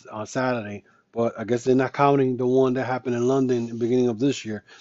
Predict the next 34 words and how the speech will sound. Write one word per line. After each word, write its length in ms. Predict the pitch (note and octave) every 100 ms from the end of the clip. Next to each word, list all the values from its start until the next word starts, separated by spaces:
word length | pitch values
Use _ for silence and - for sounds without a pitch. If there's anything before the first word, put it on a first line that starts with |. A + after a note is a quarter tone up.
| - _ _
But, 300 | A2+ B2 A#2 _ _ _ _ -
uh, 200 | B2 A2+
Adam 240 | B2+ D#3+ C#3+
Page 280 | - D#3 C3+
started 300 | D3 C#3 C3
off 380 | B2 - - _ _
quick. 280 | - C#3 D3+
He 80 | A#2
started 320 | - C#3 B2+
showing, 240 | - C3 A#2
um, 560 | A#2+ A2+ G#2+ G2+ F#2+ _ _ _ _ _ _ _ _ _ _
attacking 420 | - - E3 C#3+ A#2
Pac 280 | D#3 D3 -
real 320 | A2+ B2+ D3+
quick, 380 | - D3+ B2+ -
but 140 | A2+
they 80 | A#2
both 240 | G#2 D#3+
started 240 | D#3+ E3+ C#3
doing 200 | C#3+ B2+
a, 120 | A2+ -
a, 100 | G#2+
both 360 | A2 - C#3 C3 -
offense, 520 | C#3 C3+ - C#3+ D3 - - - _ -
and 280 | A#2 A2+
then 240 | A2+ A2+ A2
none 140 | D3+
of 60 | E3
them 100 | C#3+
had 200 | C3 A#2+
ta-, 100 | C3+
uh, 340 | A#2+ B2 A2+ A2
took 180 | D3+ C#3+
control. 500 | A2+ - C3 C3